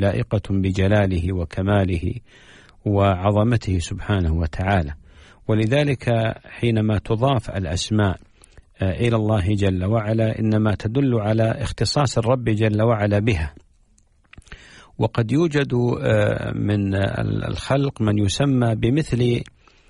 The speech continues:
آه، أسماء الله تعالى، لكن، آه، لا بد أن نعلم الفرق بين اسم الله تعالى المختص بالرب جل وعلا وما للمخلوق من هذه الأسماء من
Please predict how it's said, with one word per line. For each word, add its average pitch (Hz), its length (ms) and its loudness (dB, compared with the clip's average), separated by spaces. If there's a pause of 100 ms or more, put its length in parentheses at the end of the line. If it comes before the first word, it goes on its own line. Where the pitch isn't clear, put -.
(240)
آه، 95 500 0
أسماء 131 400 0
الله 107 320 2
تعالى، 95 480 0
لكن، 123 640 0
آه، 98 160 -2
لا 117 180 2
بد 147 280 -2
أن 107 220 0
نعلم 101 580 2 (480)
الفرق 113 500 0
بين 107 320 2
اسم - 520 -2
الله 107 440 2
تعالى 95 580 0 (560)
المختص 101 520 0
بالرب 107 400 -2
جل 98 280 0
وعلا 101 600 0
وما 113 1160 0
للمخلوق 113 880 0
من 110 160 0
هذه 107 460 0
الأسماء 110 960 -2
من 120 280 2